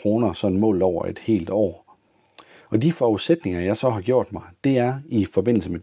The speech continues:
den her beregning, jamen, der har jeg sagt, at jeg lader firs procent hjemme og tyve procent ude. Og den gennemsnitlige pris for ude- og hjemmeladning, når jeg laver den beregning,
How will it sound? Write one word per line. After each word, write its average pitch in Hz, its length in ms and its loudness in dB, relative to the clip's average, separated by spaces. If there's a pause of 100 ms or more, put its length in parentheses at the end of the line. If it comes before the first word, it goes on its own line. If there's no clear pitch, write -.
den 180 160 0
her 113 140 0
beregning, 95 520 -2 (380)
jamen, 123 140 2
der 147 80 4
har 139 120 0
jeg 110 100 0
sagt, 127 300 -2
at 107 120 -4
jeg 123 100 2
lader 113 220 2
firs - 300 -2
procent 104 400 -2
hjemme 151 380 0
og - 140 -8
tyve 131 240 0
procent 104 340 0
ude. 107 360 0 (1400)
Og 104 120 -4
den 113 160 2
gennemsnitlige 135 640 0
pris 143 420 -2
for 104 140 0
ude- 147 320 -2
og 123 60 0
hjemmeladning, 101 600 0
når 95 120 0
jeg 92 100 0
laver 117 300 0
den 120 260 -4
beregning, 95 540 -4